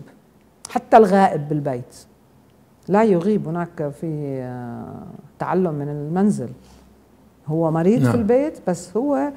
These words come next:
Speaker 1: إحنا عنا كل الحصص، آه، ستريمينج
Speaker 2: أونلاين.
Speaker 1: أونلاين. لليوم الأهل بيقدروا يشوفوا ابنهم جوا الصف كيف عم تعلم.
Speaker 2: الآن.
Speaker 1: للآن. بدنا نن-، بدنا نستفيد من هاي التجربة،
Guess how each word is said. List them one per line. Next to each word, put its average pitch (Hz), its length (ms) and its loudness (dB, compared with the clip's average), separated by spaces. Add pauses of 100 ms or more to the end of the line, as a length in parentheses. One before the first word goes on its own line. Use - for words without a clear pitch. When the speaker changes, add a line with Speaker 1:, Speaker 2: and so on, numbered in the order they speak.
(340)
Speaker 1:
إحنا 208 240 -2
عنا 220 240 0
كل 285 240 0
الحصص، 285 760 -2
آه، 190 560 -8
ستريمينج 151 640 0 (180)
Speaker 2:
أونلاين. - 0 -
Speaker 1:
أونلاين. 220 340 0 (1600)
لليوم 240 520 6 (1080)
الأهل 302 560 4
بيقدروا 226 300 2
يشوفوا 262 440 2
ابنهم 247 340 2
جوا 269 240 -2
الصف 254 280 -6
كيف 226 200 -10
عم 208 80 -2
تعلم. 151 440 -8 (280)
Speaker 2:
الآن. 110 320 -4 (100)
Speaker 1:
للآن. 185 460 2 (920)
بدنا 165 180 2
نن-، 247 280 6
بدنا 185 240 2
نستفيد 208 520 2
من 170 120 2
هاي 143 220 -2
التجربة، 120 540 -12